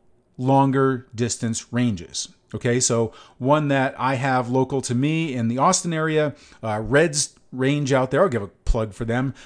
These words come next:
Red's out on two ninety has a one hundred yard range indoors. And a lot of times they'll, people will use that for, like, rifle training or something, right? But you have the ability to use this now.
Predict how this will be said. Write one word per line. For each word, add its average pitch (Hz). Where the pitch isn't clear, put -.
Red's 135
out 131
on 123
two 147
ninety 127
has 123
a 110
one 127
hundred 127
yard 117
range 117
indoors. 120
And 127
a 120
lot 147
of 147
times 151
they'll, 127
people 135
will 120
use 123
that 120
for, 120
like, 117
rifle 113
training 98
or 98
something, 98
right? 120
But 127
you 135
have 123
the 127
ability 127
to 117
use 143
this 110
now. 104